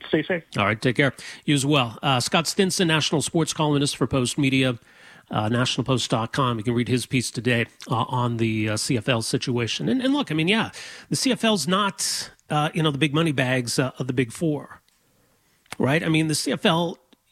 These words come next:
Speaker 2: is, is certainly cemented its place, I think, on the Canadian sports scene. Uh, you know, they, they've got a few marquee players that, that do well, but certainly there, there are no millionaires in the C F L. Uh,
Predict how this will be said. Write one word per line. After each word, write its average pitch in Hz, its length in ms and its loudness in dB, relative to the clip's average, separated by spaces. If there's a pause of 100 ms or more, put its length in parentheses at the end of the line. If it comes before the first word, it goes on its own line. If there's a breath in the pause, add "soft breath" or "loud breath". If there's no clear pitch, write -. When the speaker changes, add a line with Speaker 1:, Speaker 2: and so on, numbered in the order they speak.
(180)
Speaker 2:
is, 185 300 -2
is 151 160 0
certainly 165 320 2
cemented 143 460 -2
its 120 120 -6
place, 135 380 -4
I 180 60 2
think, 139 180 -2
on 131 80 0
the 120 80 -2
Canadian 123 380 -2
sports - 360 -2
scene. 98 320 -8 (960 soft breath)
Uh, 123 240 2
you 269 80 2
know, 143 80 2
they, 143 140 2
they've 131 180 -2
got 131 140 0
a - 20 -6
few 143 340 0
marquee 131 400 0
players 131 540 -4
that, 113 220 -4
that 120 140 -2
do 120 180 0
well, 120 360 -2
but 123 160 -2
certainly 147 320 0
there, 131 200 0
there 139 100 0
are 139 60 2
no 139 80 2
millionaires 131 720 0 (560 loud breath)
in 127 100 2
the 117 60 2
C 135 200 0
F 110 160 -4
L. 139 380 -4 (1300 soft breath)
Uh, 127 160 2